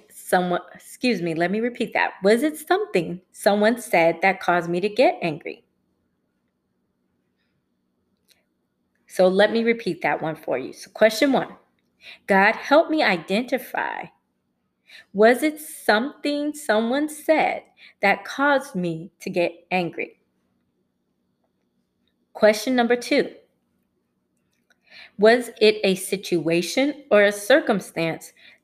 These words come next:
that took place that was either in my control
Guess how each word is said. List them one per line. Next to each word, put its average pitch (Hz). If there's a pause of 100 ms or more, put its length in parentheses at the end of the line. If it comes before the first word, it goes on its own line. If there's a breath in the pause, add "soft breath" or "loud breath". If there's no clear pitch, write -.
that 175
took 320
place - (840)
that 190
was 190
either 180
in 240
my 277
control 190